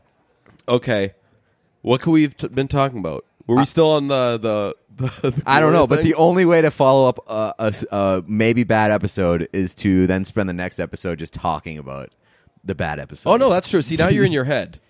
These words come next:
Speaker 2: No, no, no. I'm, I'm just making a joke.
Speaker 1: Okay. Uh,
Speaker 2: Uh, it, it was called Too Many Johns. Someone <laughs> has tried spiked seltzer.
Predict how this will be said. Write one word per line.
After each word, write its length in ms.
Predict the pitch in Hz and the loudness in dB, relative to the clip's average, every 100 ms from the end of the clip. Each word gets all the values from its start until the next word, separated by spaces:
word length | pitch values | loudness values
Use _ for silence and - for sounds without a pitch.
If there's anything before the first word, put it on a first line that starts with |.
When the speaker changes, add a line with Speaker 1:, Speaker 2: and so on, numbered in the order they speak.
| - | -6
Speaker 2:
No, 120 | 233 | -2
no, 120 | 285 226 | 0 0
no. 80 | |
I'm, 240 | 127 117 123 | -2 -4 -6
I'm 140 | 127 | -8
just 180 | 120 117 | -8 -8
making 220 | 104 82 | -8 -8
a 60 | 73 | -12
joke. 340 | - - - 110 | -12 -12 -10 -4
Speaker 1:
Okay. 340 | 117 90 60 _ _ - | -4 -4 -10 _ _ -6
Uh, 40 | 127 | -2
Speaker 2:
Uh, 560 | 131 123 127 127 123 | 2 4 4 4 2
it, 80 | 101 | 0
it 40 | 131 | -2
was 260 | 120 143 | 0 0
called 260 | - 143 127 | 0 -2 0
Too 120 | 175 | -2
Many 160 | 190 170 | -2 -2
Johns. 560 | 127 107 76 73 - - _ _ - | -2 -2 -4 -10 -14 -18 _ _ -4
Someone 360 | 147 147 151 | 0 2 2
<laughs> 40 | 123 | 2
has 160 | 117 | -2
tried 300 | - 127 117 | -2 0 0
spiked 320 | - 113 104 | -2 -4 -4
seltzer. 560 | - 87 85 - 57 - | -6 -8 -8 -12 -14 -18